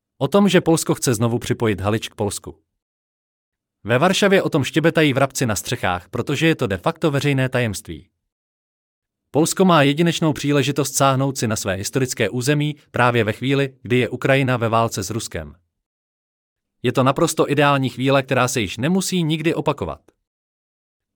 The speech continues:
Invaze na Ukrajinu by podle všeho měla zástěrku internacionální mírové pomoci Kyjevu, které by se kromě polské armády účastnila. Možná jen symbolicky i česká a zřejmě i slovenská armáda.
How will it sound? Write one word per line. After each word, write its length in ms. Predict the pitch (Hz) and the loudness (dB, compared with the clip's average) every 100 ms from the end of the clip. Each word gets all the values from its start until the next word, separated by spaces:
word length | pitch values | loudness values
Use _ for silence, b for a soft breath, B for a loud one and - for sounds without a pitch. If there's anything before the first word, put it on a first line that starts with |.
| - | -6
Invaze 340 | 143 175 180 185 | 0 2 4 4
na 100 | 156 | 2
Ukrajinu 480 | 160 160 170 165 | 2 4 4 4
by 120 | 156 143 | 2 2
podle 260 | 143 127 | 2 0
všeho 240 | - 131 131 | 0 0 0
měla 240 | 120 107 | 0 0
zástěrku 480 | 113 117 - 107 98 | 0 -2 -4 -6 -6
internacionální 840 | 117 151 147 139 135 131 131 127 | -2 -2 -2 -2 -2 0 0 -2
mírové 320 | 110 123 120 113 | -2 -2 -2 -2
pomoci 380 | 113 120 117 | -2 -4 -6
Kyjevu, 380 | 98 117 127 147 b b b | -4 -2 0 -2 b b b
které 260 | 170 208 | 2 2
by 80 | 196 | 2
se 140 | - | -2
kromě 280 | - 156 143 | -2 -2 -2
polské 420 | 123 135 - 135 | -2 -2 0 -2
armády 420 | 117 139 147 143 131 | 0 0 2 0 -2
účastnila. 580 | 131 127 - 87 69 _ _ _ _ _ _ _ _ _ _ _ _ - | -4 -4 -4 -10 -12 _ _ _ _ _ _ _ _ _ _ _ _ -6
Možná 340 | 113 127 165 160 | -2 2 4 4
jen 160 | 156 | 4
symbolicky 540 | - 156 160 147 - 110 | 2 4 4 2 0 -4
i 60 | 98 | -2
česká 360 | 151 - 156 | -2 2 0
a 160 | 135 123 | 2 -2
zřejmě 380 | 127 147 151 - | 0 0 0 -2
i 100 | 113 | -4
slovenská 520 | 120 117 117 - 117 | -2 0 -2 0 -2
armáda. 500 | 113 127 107 90 | 0 -2 -2 -4